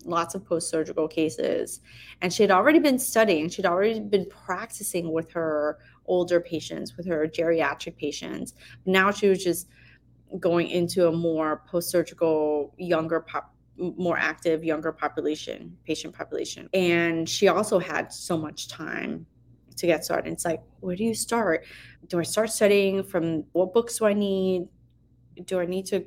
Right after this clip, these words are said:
dive into anatomy?" And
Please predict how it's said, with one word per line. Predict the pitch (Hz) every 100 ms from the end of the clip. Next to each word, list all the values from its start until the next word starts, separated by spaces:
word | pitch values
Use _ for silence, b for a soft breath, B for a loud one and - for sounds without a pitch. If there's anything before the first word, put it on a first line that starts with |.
| -
dive | - 160 175
into | 175 170
anatomy?" | 165 196 208 202 196 190 185 185 185 _ _ _ _ _ _ _ _ - - -
And | 196 180 170 165